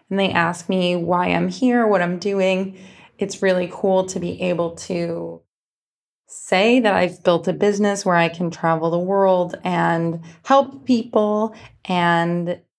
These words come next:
work remotely and talk to people all, all over the globe. So it's been pretty cool. I've really been building this coaching practice for, like, seven years now, and I'm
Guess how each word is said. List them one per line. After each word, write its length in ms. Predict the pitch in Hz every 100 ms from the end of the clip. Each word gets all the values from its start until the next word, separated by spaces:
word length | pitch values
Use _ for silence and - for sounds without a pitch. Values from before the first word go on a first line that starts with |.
| -
work 360 | 208 240 240 226
remotely 720 | 208 196 196 - 196 190 180
and 120 | 175
talk 300 | - 185 185
to 80 | 190
people 260 | 190 180
all, 460 | 175 165 170 165 - -
all 340 | 196 190 185
over 280 | 180 160 170
the 80 | 165
globe. 580 | 160 165 165 165 160 _ _ _ _ _
So 160 | -
it's 120 | 214 -
been 200 | 302 269
pretty 240 | 247 240
cool. 420 | - 320 320 - - - _ _ _
I've 140 | 190 185
really 200 | 202 196
been 180 | 202 196
building 320 | 190 185 180
this 200 | 175 175
coaching 540 | - - 185 - 190
practice 500 | 185 175 170 - 185
for, 180 | - 170
like, 340 | 165 165 165 -
seven 720 | - - - 196 190 190 175
years 540 | 160 160 165 202 233 269
now, 380 | 269 285 277 269
and 200 | 208 185
I'm 360 | 180 180 185